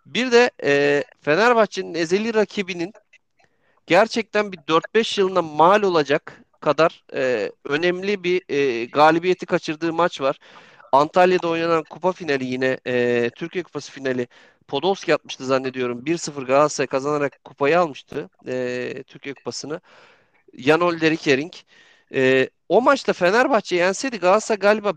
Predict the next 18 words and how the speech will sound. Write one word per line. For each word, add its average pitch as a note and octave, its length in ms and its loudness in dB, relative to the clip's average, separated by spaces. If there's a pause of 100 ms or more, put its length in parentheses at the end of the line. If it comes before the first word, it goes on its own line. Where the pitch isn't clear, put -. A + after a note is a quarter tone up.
(140)
bir B3 140 -2
sezon G3 440 0
daha F#3 160 2
Avrupa'ya D3+ 440 2
gidemiyordu F#3 560 -4
ve A3+ 60 0
Avrupa F3+ 380 0
gelirlerinden E3+ 760 -2
oluyordu. B2+ 560 -8 (180)
Ve, D#3 400 0
e, G#2 760 -2
zaten F#3+ 560 0
uefa E3+ 420 -2
sözleşme, E3+ 600 -10
uefa F3 380 0
ile F3+ 100 2
pazarlık D3+ 500 -2
aşamasındaydı. F#3+ 880 -6